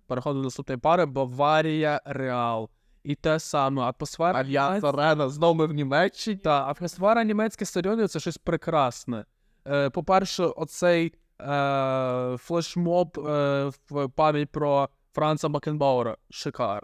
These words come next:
Speaker 2: Так,
Speaker 1: Ну,
Speaker 2: було дуже
Speaker 1: воно
Speaker 2: гарно.
Speaker 1: виглядало просто супер. Просто супер. Скажу так: перших хвилин двадцять
Speaker 2: Реала не було.
Speaker 1: Я Реала на полі не бачу.
Speaker 2: Не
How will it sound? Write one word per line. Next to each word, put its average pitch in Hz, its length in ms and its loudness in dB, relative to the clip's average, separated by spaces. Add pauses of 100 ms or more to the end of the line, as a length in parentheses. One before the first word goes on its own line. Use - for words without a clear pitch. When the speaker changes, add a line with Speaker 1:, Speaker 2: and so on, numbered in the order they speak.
(120)
Speaker 2:
Так, 113 240 0
Speaker 1:
Ну, 147 100 -2
Speaker 2:
було 120 140 -2
дуже 120 100 -6
Speaker 1:
воно 165 140 0
Speaker 2:
гарно. 156 160 0
Speaker 1:
виглядало 151 520 0
просто 160 420 0
супер. - 580 -6 (340)
Просто 151 360 0
супер. 117 380 -6 (960)
Скажу 185 340 -2
так: 160 440 2 (340)
перших 190 580 0 (100)
хвилин 156 440 -2
двадцять 139 800 -2 (640)
Speaker 2:
Реала 123 320 -2
не 127 80 -2
було. 117 220 -6
Speaker 1:
Я 175 160 4
Реала 175 360 4
на 156 100 -2
полі 147 300 0
не 143 220 0
бачу. 101 360 -10 (120)
Speaker 2:
Не 143 140 0